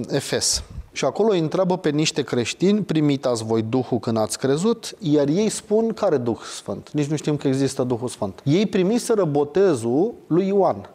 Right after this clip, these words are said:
care era spre iertarea păcatelor, dar nu știau ce este Duhul Sfânt.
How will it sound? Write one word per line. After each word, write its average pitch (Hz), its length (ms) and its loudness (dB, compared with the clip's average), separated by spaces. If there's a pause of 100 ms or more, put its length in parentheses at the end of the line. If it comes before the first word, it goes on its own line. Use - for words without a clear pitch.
care 151 220 0
era 160 200 2
spre 226 280 -2
iertarea 135 400 2
păcatelor, 139 640 -2 (640)
dar 147 240 0
nu 190 140 2
știau 202 320 0 (360)
ce - 120 -2
este 165 220 0
Duhul 147 260 0
Sfânt. - 380 -8